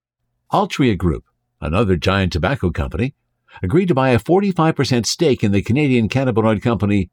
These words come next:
Cronos Group for about one point eight billion in two thousand eighteen.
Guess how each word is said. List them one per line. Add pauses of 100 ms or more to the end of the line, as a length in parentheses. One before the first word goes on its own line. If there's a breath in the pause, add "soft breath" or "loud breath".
Cronos
Group (300)
for
about
one
point
eight
billion
in
two
thousand
eighteen.